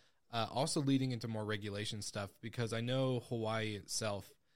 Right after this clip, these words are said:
um, is a little bit more strict when it comes to regulation, um, in, inside of not only short-term rentals, but with travel, dur-, especially during covid.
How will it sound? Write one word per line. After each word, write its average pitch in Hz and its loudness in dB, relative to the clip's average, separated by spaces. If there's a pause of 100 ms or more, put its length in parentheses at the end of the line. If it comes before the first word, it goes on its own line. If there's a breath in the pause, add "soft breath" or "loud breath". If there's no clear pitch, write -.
(200)
um, 104 0
is 113 -4
a 110 0
little 120 2
bit 127 -2
more 110 -2
strict - -4
when 104 -6
it 101 -10
comes 92 -8
to 98 -6
regulation, 127 -2 (420)
um, 101 -2 (100)
in, 104 -8
inside 104 -4
of 95 -6 (140)
not 101 -8 (300)
only 101 -6
short-term 101 -8
rentals, 110 -4
but 98 -6
with 92 -14
travel, 113 0
dur-, 104 -4
especially 104 -6
during 98 -8
covid. 120 0